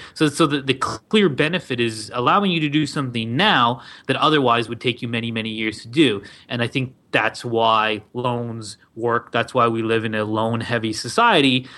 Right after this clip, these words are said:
Uh, but maybe that's a negative thing too, because we all can't wait. We all need everything now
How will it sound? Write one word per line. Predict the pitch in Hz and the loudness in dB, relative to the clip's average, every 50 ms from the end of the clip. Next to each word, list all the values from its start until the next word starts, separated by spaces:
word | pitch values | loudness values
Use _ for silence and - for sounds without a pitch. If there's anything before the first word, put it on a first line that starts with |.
| - - - - _ - | -20 -20 -20 -20 _ -4
Uh, | 113 113 113 113 | 0 0 2 2
but | 110 135 135 135 139 | 2 2 2 2 0
maybe | 147 202 247 214 147 147 | 0 2 0 2 2 2
that's | 135 135 131 127 131 135 | 2 2 2 0 -2 -4
a | |
negative | 123 120 123 123 120 120 117 107 | -4 -2 -2 -2 -2 -2 -4 -4
thing | - - 117 113 | -4 -6 -6 -6
too, | 101 - - 165 127 | -6 -6 -4 -4 -2
because | 113 110 - 131 117 | -2 -2 -2 -2 -2
we | 101 120 139 139 | -2 -4 -6 0
all | 135 131 127 123 123 | 2 4 4 2 2
can't | - - - 139 131 123 120 117 - - | -2 -8 -2 0 0 0 0 -2 -6 -2
wait. | 123 120 110 107 107 110 - | 0 0 0 0 -2 -10 -10
We | 123 123 120 | -4 0 2
all | 117 120 120 120 | 4 4 4 2
need | 123 123 127 123 123 123 117 - - | 0 -2 -2 -2 -2 -2 -4 -4 -4
everything | 131 123 131 120 - 131 120 113 107 107 | -4 -2 -2 -2 -2 -2 -4 -4 -2 0
now | 120 131 131 117 104 101 104 113 113 | 2 2 2 2 0 0 -2 -4 -6